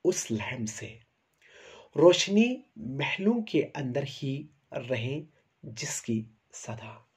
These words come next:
शायर फरमाते हैं कि ये मिट्टी का दिया उन रोशनियों से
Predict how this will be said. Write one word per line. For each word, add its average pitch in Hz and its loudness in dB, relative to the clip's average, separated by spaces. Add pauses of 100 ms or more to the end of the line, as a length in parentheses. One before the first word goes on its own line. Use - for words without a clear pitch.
(640)
शायर 208 12
फरमाते 240 0
हैं 156 4 (840)
कि 170 6
ये 190 12
मिट्टी 175 4
का 135 4
दिया 117 0 (800)
उन 247 10
रोशनियों 208 8
से 156 4